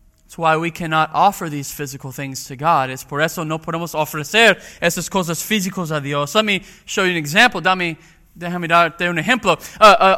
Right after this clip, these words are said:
a widow comes with two coins. Una viuda viene con dos moneda-, monedas, and she gives more than everybody there. Y ella da más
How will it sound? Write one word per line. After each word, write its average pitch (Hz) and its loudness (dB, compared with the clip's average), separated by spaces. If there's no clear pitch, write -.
a 190 8
widow 214 8
comes 240 2
with 202 2
two 208 -4
coins. 262 6
Una 226 2
viuda 233 4
viene 247 4
con 226 0
dos 233 6
moneda-, 233 8
monedas, 220 4
and 208 2
she 254 0
gives 208 2
more 220 4
than 196 0
everybody 165 2
there. 226 8
Y 180 0
ella 185 4
da 196 8
más 185 2